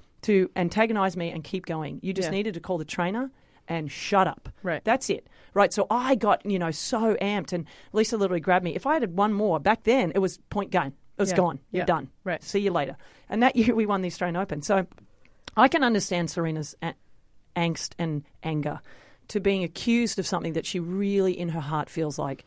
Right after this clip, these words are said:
Speaker 1: she's not.
Speaker 2: And by all accounts, she, it, nobody,
Speaker 1: No.
Speaker 2: nobody, she doesn't exchange signals.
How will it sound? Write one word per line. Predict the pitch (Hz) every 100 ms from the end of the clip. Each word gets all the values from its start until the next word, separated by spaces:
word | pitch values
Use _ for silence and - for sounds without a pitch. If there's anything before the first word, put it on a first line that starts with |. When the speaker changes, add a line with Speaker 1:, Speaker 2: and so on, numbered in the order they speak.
| - _
Speaker 1:
she's | - - 151
not. | 147 143 123 -
Speaker 2:
And | 254
by | 254 254
all | 240
accounts, | 254 240 220 -
she, | - 208 170
it, | - -
nobody, | 190 202 220 202 190 180 -
Speaker 1:
No. | 185 147 - - - -
Speaker 2:
nobody, | - 214 208 196 170 - - -
she | - 226
doesn't | 208 208 185 - - - -
exchange | - - 175
signals. | - 170 165 156